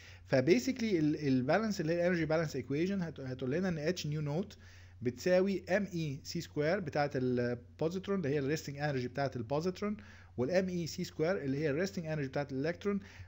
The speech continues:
والتي بلس اللي هي عباره عن كاينيتيك انرجي بتاعت البوزيترون، والتي ماينس اللي هي عباره عن كاينيتيك انرجي بتاعت الايه،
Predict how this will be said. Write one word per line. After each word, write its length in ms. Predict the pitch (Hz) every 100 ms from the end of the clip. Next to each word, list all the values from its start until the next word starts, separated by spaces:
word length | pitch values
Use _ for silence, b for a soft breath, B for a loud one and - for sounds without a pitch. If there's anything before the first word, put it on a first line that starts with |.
| -
والتي 500 | 123 135 131 131 -
بلس 320 | 247 190 202 196
اللي 120 | 165
هي 40 |
عباره 220 | 160 170
عن 80 | 160
كاينيتيك 400 | - 139 185 160
انرجي 220 | 151 143
بتاعت 240 | 131 143 139
البوزيترون، 600 | 127 151 160 156 160 156
والتي 460 | 127 131 - 196
ماينس 420 | 180 165 165 160 147
اللي 100 | 151
هي 40 |
عباره 260 | 147 147 147
عن 180 | 147
كاينيتيك 420 | 139 131 147 135 127
انرجي 220 | 135 135
بتاعت 320 | 131 139 135
الايه، 280 | 123 123